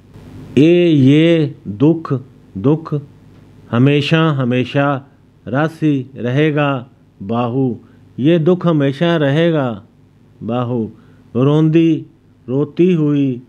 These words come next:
ना, ना मर जावा, ना मर जाऊँ। ये दुख हमेशा रहेगा, कहीं मैं रोती हुई ना मर जाऊँ।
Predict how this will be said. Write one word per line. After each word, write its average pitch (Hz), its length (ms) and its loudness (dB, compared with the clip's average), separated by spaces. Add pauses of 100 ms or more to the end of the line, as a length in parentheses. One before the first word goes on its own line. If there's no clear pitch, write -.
(580)
ना, 143 720 2
ना 139 760 2 (580)
मर 131 500 0 (340)
जावा, 117 560 0 (440)
ना 131 320 0
मर 123 260 0
जाऊँ। 107 340 -6 (760)
ये 165 220 4
दुख 180 280 2
हमेशा 160 440 2
रहेगा, 156 400 0
कहीं 160 280 -2
मैं 170 120 0
रोती 147 340 0
हुई 170 260 4
ना 160 120 0
मर 139 200 -2
जाऊँ। 110 240 -8